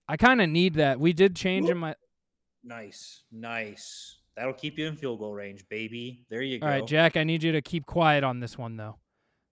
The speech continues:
Speaker 1: Oh, no, but that, they might go for it on fourth and two.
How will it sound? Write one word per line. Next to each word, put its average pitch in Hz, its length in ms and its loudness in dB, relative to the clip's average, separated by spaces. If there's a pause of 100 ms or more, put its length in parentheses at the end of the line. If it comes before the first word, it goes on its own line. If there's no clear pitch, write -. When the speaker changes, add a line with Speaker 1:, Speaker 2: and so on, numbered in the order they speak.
(640)
Speaker 1:
Oh, 147 420 4
no, 165 240 2
but 151 120 0
that, 170 220 4
they 175 120 4
might 196 260 6
go 185 220 10
for 151 340 2
it 139 80 2
on 139 140 -2
fourth 170 340 0
and 165 140 0
two. 175 360 0